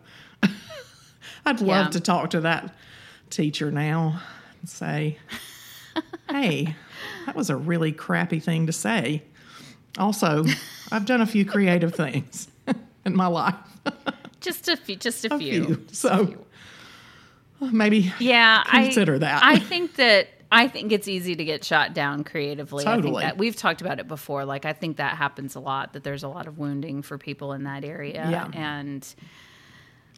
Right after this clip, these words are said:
Speaker 2: um, even if you have a lot of encouragement, there are always
Speaker 1: Mm-hmm.
Speaker 2: those people who tell you, like,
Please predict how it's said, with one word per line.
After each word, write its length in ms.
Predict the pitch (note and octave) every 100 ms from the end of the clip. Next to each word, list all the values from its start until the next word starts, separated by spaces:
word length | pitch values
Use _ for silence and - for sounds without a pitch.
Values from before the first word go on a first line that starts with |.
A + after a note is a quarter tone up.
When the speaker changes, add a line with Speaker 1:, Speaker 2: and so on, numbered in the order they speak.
| -
Speaker 2:
um, 560 | E3 D#3 C#3+ C#3 C#3+ E3 _ _ _ _ _
even 280 | B3 A#3+ G#3+
if 100 | F#3+
you 120 | F#3+
have 140 | G3 F#3
a 40 |
lot 220 | E3 D3
of 80 | C#3
encouragement, 560 | D3 D3 D3+ C#3+ C#3 -
there 120 | D3+
are 60 | D3
always 280 | G3 G3
Speaker 1:
Mm-hmm. 80 | A3+
Speaker 2:
those 140 | B3+ A#3+
people 300 | - - D3
who 100 | D3
tell 220 | - -
you, 140 | - -
like, 220 | -